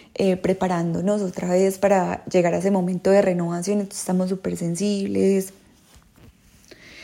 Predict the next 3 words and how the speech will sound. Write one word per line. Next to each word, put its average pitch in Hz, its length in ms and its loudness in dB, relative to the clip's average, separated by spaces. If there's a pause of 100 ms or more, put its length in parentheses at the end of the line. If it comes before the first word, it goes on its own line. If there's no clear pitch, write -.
(340)
estamos 175 520 0
como 170 540 0 (1080)
dirigiéndonos 196 1300 2